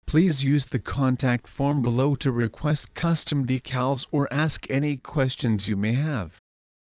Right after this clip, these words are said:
Custom decals can be based on existing pictures or just ideas you have in mind. Explain it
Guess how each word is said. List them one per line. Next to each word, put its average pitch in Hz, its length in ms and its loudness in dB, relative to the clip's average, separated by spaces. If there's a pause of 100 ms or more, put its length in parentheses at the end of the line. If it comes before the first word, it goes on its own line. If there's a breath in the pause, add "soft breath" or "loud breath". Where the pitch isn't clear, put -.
(260)
Custom 151 520 0
decals 127 600 -2
can 135 200 0
be 139 100 2
based 127 480 0
on 127 240 0
existing 123 640 0
pictures 147 640 0
or 147 160 2
just 135 440 0
ideas 110 540 -2
you 131 120 2
have 117 180 2
in 135 140 2
mind. 127 380 2
Explain 117 600 0
it 110 100 0